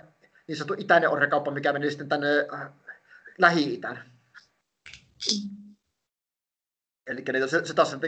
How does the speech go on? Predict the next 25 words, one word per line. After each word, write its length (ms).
mut 120
se 60
ei 60
koski 260
enemmän, 260
niin 140
se 100
oli 100
Keski-Afrikkaa 640
ja 60
Itä-Afrikkaa 760
köyhytti 320
sitten 180
se 240
orjakaupan 480
muoto. 260
Mutta 140
tämä 180
atlanttinen 420
orjakauppa, 460
niin 100
tämän 280
merkitys 300
oli 320
enemmän, 260